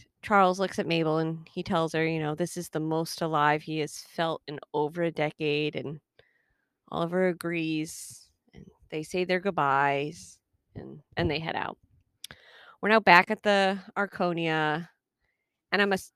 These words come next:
it's hard to tell if they're in Charles or Oliver's apartment, but they're sitting at a kitchen table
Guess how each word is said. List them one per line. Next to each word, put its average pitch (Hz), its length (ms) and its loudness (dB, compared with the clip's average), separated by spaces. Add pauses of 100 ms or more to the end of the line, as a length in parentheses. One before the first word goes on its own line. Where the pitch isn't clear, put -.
(120)
it's - 120 -2
hard 392 200 0
to 320 80 0
tell 170 280 0
if 165 100 -6
they're 156 160 -2
in 143 100 -6
Charles 143 640 0
or 151 140 -2
Oliver's 143 420 -4
apartment, 135 680 -8
but - 180 -6
they're 170 240 -6 (160)
sitting 190 320 -4
at 175 140 -2
a 190 40 -6
kitchen 190 380 -6
table 151 540 -2